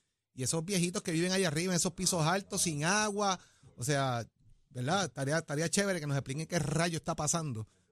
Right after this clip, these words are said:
porque los comercios lo que están cogiendo son unos sopetazos entre la luz y el agua, que es violento. Pero vamos a ver, que usted nos llame y nos diga,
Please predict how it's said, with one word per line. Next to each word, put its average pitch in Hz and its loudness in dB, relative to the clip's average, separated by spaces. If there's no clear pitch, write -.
porque 139 -6
los 131 0
comercios 127 -2
lo 190 -2
que 208 -8
están 147 -4
cogiendo 185 0
son 160 -4
unos 185 -2
sopetazos 170 0
entre 143 -2
la 127 0
luz 123 2
y 170 2
el 196 0
agua, 165 2
que 131 0
es 123 -2
violento. 143 -4
Pero 120 -6
vamos 123 -4
a - 0
ver, 214 2
que 160 -12
usted 156 -6
nos 180 -2
llame 190 -2
y 220 -2
nos 202 -2
diga, 240 2